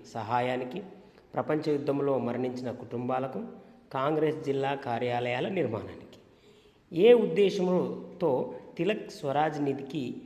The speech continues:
తిలక్ స్వరాజ్ నిధిని మహాత్మా గాంధీ ప్రకటించారు? ఇక్కడ ఆన్సర్ భారత స్వాతంత్ర సమరానికి సహాయానికి. నెక్స్ట్,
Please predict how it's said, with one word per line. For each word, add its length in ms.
తిలక్ 260
స్వరాజ్ 420
నిధిని 220
మహాత్మా 500
గాంధీ 320
ప్రకటించారు? 720
ఇక్కడ 160
ఆన్సర్ 440
భారత 460
స్వాతంత్ర 480
సమరానికి 800
సహాయానికి. 840
నెక్స్ట్, 300